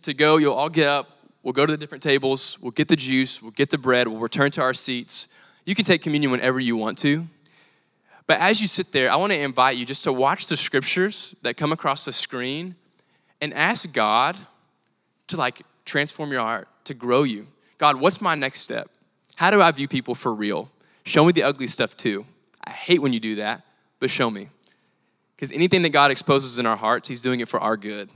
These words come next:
for our better. And so, yeah, that's what I got. I'm gonna ask us to, like, invite the Holy Spirit to shape the way we see people,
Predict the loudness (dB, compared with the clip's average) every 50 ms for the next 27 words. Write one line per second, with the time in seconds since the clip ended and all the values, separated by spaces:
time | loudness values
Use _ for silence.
0 | _ _ _ _ _ -6 -4 -2 -2 -2 -4 -4 -6 -8 -8 -10 -12 -14 _ _
1 | _ _ _ _ _ _ _ _ _ _ _ -4 0 2 4 6 4 4 2 -2
2 | _ _ _ _ _ _ _ -2 -2 -2 -2 -4 -8 _ _ _ _ -8 -8 -6
3 | -6 -6 -8 -10 -10 -8 -6 -6 -4 -4 -6 -6 -6 -8 -10 -8 -6 -4 -2 -2
4 | -2 0 0 -2 -2 -4 -6 -6 -6 -6 -8 -8 -10 -12 _ -14 -10 -6 -2 -2
5 | -2 -2 -4 -6 -4 -2 0 0 0 0 -2 -4 -6 -6 -8 -10 -14 -20 -20 _
6 | _ _ _ _ _ _ _ _ _ _ -8 -4 -2 0 2 2 2 2 0 -2
7 | -4 -6 -4 -4 -4 -4 -4 -4 -2 0 2 2 2 2 0 0 -2 -4 -6 -6
8 | -6 -6 -8 -8 -10